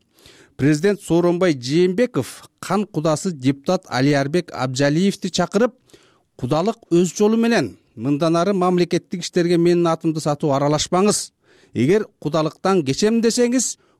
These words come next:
көп болсо кызымды алып келип берерсиз. Мындан ары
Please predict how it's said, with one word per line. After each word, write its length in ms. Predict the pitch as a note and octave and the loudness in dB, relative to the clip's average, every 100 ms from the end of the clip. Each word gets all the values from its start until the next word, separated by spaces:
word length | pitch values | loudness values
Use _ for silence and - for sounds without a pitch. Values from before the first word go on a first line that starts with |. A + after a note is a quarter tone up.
| - | 0
көп 200 | G3 G3+ | 0 0
болсо 280 | D#3+ C#3+ F3 | -4 -4 -4
кызымды 400 | - D3+ D#3+ C3+ | -4 -2 0 0
алып 220 | C3 C3+ - | 0 -2 -2
келип 220 | C#3 C#3 | -2 0
берерсиз. 680 | C3+ D3 E3+ E3+ A3 - - _ _ _ | 0 2 0 0 -2 -4 -14 _ _ _
Мындан 400 | B2 F3 F#3 G3 | 0 2 2 2
ары 220 | G3+ A3 | 2 2